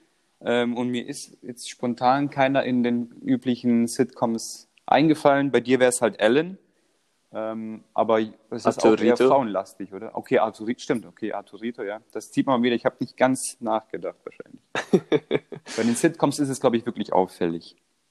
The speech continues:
Speaker 2: Ja, ja, ja, ja.
Speaker 1: Hast du noch jemanden?
Speaker 2: Äh,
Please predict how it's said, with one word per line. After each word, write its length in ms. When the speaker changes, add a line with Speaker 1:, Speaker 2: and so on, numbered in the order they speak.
Speaker 2:
Ja, 420
ja, 460
ja, 280
ja. 220
Speaker 1:
Hast 220
du 40
noch 140
jemanden? 360
Speaker 2:
Äh, 160